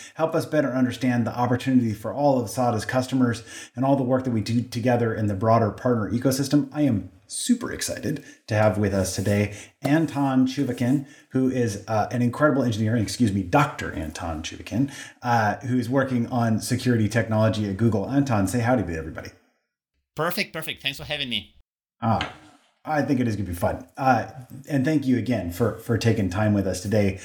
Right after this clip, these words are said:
Speaker 1: I've been a real student of Google's security approach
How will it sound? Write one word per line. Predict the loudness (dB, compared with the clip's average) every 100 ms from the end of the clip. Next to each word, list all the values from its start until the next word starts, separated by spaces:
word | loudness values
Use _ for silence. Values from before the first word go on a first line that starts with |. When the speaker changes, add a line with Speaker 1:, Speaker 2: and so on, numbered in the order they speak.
| -16 -14
Speaker 1:
I've | -4 0 4
been | 4
a | 4 -2 -6 -14 -20 -16 -4
real | 2 4 2
student | 0 0 2 0 -4 -12 -2
of | 0 2 0 -4 -2
Google's | 0 2 0 -2 -6 -4
security | -2 0 2 2
approach | 0 4 4 4